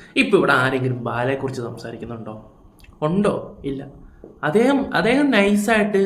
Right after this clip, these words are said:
തെന്നി മാറി, അദ്ദേഹം വേറൊരു ലോകത്തോട്ട് പോകും. ഉം? പോയി കഴിഞ്ഞിട്ട് ഇനി ഇതിനെക്കുറിച്ച് ചർച്ച ചെയ്തിട്ട് വല്ല കാര്യമുണ്ടോ? ഉണ്ടോ? ബാല,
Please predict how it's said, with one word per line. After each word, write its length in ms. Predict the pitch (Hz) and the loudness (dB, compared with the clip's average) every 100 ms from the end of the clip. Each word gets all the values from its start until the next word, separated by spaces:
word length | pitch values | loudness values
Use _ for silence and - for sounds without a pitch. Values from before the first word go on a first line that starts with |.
| - - - - 156 | 0 -12 -18 -6 -2
തെന്നി 200 | 160 185 | 0 2
മാറി, 340 | 151 139 135 | 2 2 0
അദ്ദേഹം 440 | 135 160 190 180 | 0 0 0 0
വേറൊരു 280 | 147 147 151 | 0 2 0
ലോകത്തോട്ട് 440 | 143 131 127 135 131 | 2 0 0 -2 -2
പോകും. 260 | 107 - - - _ _ - | -4 -10 -14 -20 _ _ -2
ഉം? 140 | 208 233 - - - - | 0 0 -6 -14 -16 6
പോയി 180 | 202 226 | 8 8
കഴിഞ്ഞിട്ട് 420 | 214 185 175 180 | 6 4 2 0
ഇനി 320 | 180 180 175 | 2 2 2
ഇതിനെക്കുറിച്ച് 460 | 190 175 175 160 165 | 2 2 -2 -4 -2
ചർച്ച 240 | 151 139 | -4 -2
ചെയ്തിട്ട് 200 | 151 147 | -4 -2
വല്ല 160 | 139 131 | -2 -2
കാര്യമുണ്ടോ? 440 | 123 127 123 - - - - _ - 143 | -4 -4 -6 -10 -18 -20 -20 _ -18 -8
ഉണ്ടോ? 300 | 135 127 123 - - - _ - 123 | -6 -6 -8 -12 -20 -20 _ -14 -8
ബാല, 280 | 123 123 | -6 -6